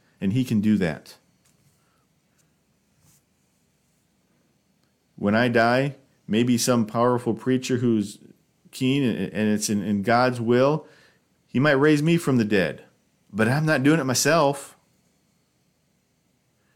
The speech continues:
Maybe it's some f-, strange future event that God uses me to raise somebody from the dead.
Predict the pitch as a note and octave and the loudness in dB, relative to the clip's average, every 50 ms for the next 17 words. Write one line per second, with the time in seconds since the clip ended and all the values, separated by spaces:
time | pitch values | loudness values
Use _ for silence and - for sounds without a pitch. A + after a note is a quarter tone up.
0 | _ _ - F#2+ A2+ C#3 D3 D3+ C#3 C3 B2 B2+ - D3 C#3 B2 - - F#2 - | _ _ -4 -2 0 2 2 2 2 2 2 0 0 -2 -2 -2 -4 -8 -16 -12
1 | - G#2+ - - C#3 C3+ C#3+ C#3+ C3+ C#3 - - D3 D3 C#3+ - C#3+ C3+ B2 A#2+ | -8 -8 -4 -2 0 0 0 0 -2 -4 -4 -2 -2 -2 0 2 2 2 2 2
2 | C#3+ D3+ D#3 D3+ - - - _ - C3+ C3 - - - - _ - _ - B2+ | 0 0 0 -2 -6 -16 -10 _ -2 -2 -2 -2 -6 -20 -20 _ -16 _ 0 2
3 | C3+ D3+ E3 D#3+ C#3+ D3+ E3 D#3 D3 C#3+ C#3 D3 E3+ F3+ E3+ D#3 C#3+ C#3+ C#3+ C3+ | 2 4 2 2 2 0 0 2 0 0 2 2 4 4 4 4 4 4 4 4
4 | - - C3+ B2+ C3 B2 B2 A#2 A#2 - A2 A2 G#2+ G2+ F#2+ G2+ F#2 E2 D2+ - | 2 0 0 0 2 2 0 0 -2 -2 -2 0 0 0 0 0 -2 -2 -2 -6
5 | - | -12